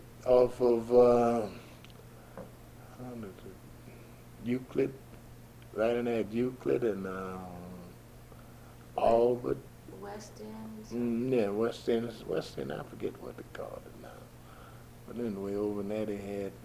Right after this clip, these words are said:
Speaker 1: big, nice homes and this type of thing over there.
Speaker 2: Give me some of the streets.
Speaker 1: Well, let's see now. You'd have, would be off of Euclid. And let me see if I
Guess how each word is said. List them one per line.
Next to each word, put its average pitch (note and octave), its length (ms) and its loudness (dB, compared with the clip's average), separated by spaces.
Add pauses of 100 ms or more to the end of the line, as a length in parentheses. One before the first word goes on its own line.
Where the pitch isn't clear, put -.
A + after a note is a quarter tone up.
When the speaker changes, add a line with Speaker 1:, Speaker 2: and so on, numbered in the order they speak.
(960)
Speaker 1:
big, G#2+ 200 2
nice G#2+ 380 -2
homes A2 560 -6
and F#2+ 180 -10
this - 140 -14
type F#2 300 -10 (160)
of G2 80 -12
thing F#2+ 180 -12
over F#2+ 360 -12
there. - 600 -16
Speaker 2:
Give B3+ 180 -14
me A#3+ 140 -8
some G#3+ 300 -12
of G3 60 -12
the G3 60 -12
streets. - 680 -12 (1080)
Speaker 1:
Well, A2+ 440 -2
let's A2 200 -8
see A2 140 -8
now. G2 220 -8
You'd G2+ 320 -6
have, F#2 360 -4 (1300)
would F#2+ 160 -8
be A#2 180 4
off G#2 240 0
of F#2 100 -8
Euclid. G#2+ 480 -8 (1900)
And F#2 1000 -12 (520)
let G#2 80 -16
me G#3 180 -14
see - 260 -14
if F3+ 140 -12
I F2+ 60 -4